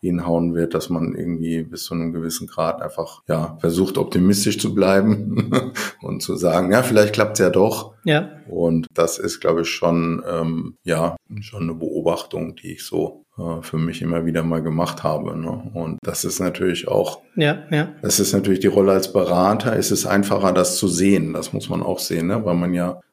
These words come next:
Speaker 1: man hat einfach Distanz, man schaut dann doch, also speziell am Anfang sehr von außen das ist aber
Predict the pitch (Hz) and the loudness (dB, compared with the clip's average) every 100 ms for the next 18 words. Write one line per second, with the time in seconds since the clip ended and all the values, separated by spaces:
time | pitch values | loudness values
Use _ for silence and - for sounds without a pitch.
0 | _ 87 82 87 90 92 - 92 - - | _ -8 -6 -2 0 -2 -2 -4 -4 -2
1 | 90 117 - 98 90 - 92 92 92 95 | 2 2 0 -2 -6 -2 -2 0 -2 0
2 | 95 107 - - _ _ _ 98 92 87 | 0 0 -4 -20 _ _ _ -12 -10 -10
3 | - 101 - 92 92 87 92 - 107 95 | -10 -4 0 2 2 0 -2 -2 -4 -2
4 | 95 90 90 82 87 107 127 135 131 - | -4 -6 -6 0 2 4 4 2 0 -12
5 | _ _ _ - 82 98 90 87 90 85 | _ _ _ -8 -4 -4 0 2 4 4